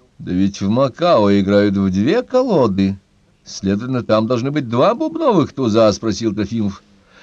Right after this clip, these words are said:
«Один бубновый туз давно уж вышел», заметил свидетель. «Вот, видите, господа», обратился Трофимов к картежникам, «нельзя так неосторожно обращаться с картами,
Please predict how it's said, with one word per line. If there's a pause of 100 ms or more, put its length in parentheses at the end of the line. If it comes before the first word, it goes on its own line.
(180)
«Один
бубновый
туз
давно
уж
вышел», (340)
заметил
свидетель. (320)
«Вот, (500)
видите,
господа», (600)
обратился
Трофимов
к
картежникам, (380)
«нельзя
так
неосторожно
обращаться
с
картами,